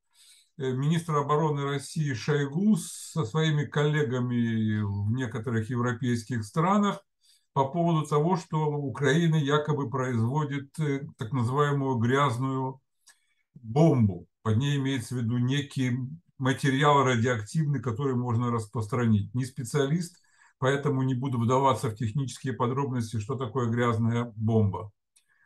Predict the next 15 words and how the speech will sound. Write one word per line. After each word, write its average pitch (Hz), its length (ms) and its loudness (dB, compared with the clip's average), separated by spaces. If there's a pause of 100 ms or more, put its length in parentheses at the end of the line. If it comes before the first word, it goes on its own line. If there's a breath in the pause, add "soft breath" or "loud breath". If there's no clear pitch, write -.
(100)
Украина 170 480 2
это 147 280 2
отрицает, 185 680 0
но, 180 100 -6
в 185 60 -6
общем, 170 280 0
скандал 170 500 2
нарастает 165 580 0
по 151 60 -2
этому 135 420 -4
поводу, 180 480 2
и, 147 340 2
насколько 151 500 -2
я 143 140 2
знаю, 160 460 0